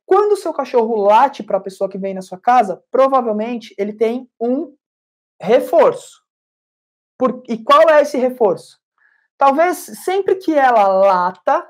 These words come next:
sempre que ela entra nesse processo de latir, você fala, você fala com a sua cachorra,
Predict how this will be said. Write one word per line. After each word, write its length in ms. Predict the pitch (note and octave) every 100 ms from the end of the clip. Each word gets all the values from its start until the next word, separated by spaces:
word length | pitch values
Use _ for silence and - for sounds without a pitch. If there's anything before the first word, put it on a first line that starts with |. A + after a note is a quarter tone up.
| _
sempre 300 | - F4+ -
que 60 |
ela 300 | C#4+ B3+ A3+
entra 220 | A3+ D4+ D#4
nesse 160 | C#4
processo 420 | - B3 A#3 A3+
de 120 | G#3+ A3+
latir, 520 | G#3+ G#3 - A#3+ C#4+ _ _ _ _
você 300 | G#3+ B3+ C4
fala, 240 | B3+ A#3+
você 360 | A#3 G#3 G#3 A#3
fala 260 | A#3 A3+ A3+
com 60 |
a 40 | A3
sua 140 | A3+
cachorra, 380 | A#3 A3+ F#3+